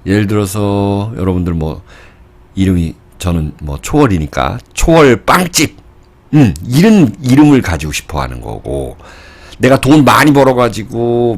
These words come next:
막 사람들한테 나눠줬어요. 그래서 장학재단 뭐 이런 거 만드는 거. 뭐 초월 장학재단,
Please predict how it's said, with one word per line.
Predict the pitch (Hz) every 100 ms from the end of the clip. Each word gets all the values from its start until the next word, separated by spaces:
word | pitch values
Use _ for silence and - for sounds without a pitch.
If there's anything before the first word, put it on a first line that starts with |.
| 64
막 | 123 - - -
사람들한테 | - 123 120 104 98 92 104 95 92 98 - - - - - - -
나눠줬어요. | 90 107 87 - 73 71
그래서 | 107 95
장학재단 | - - 107 110 113 104 - - 87 95 107 82
뭐 | 78 98
이런 | 123
거 | 147
만드는 | 101 76 64 62
거. | - - - - -
뭐 | 65 -
초월 | - 143 131 117 101
장학재단, | - 80 80 78 - - 76 71 71 71 69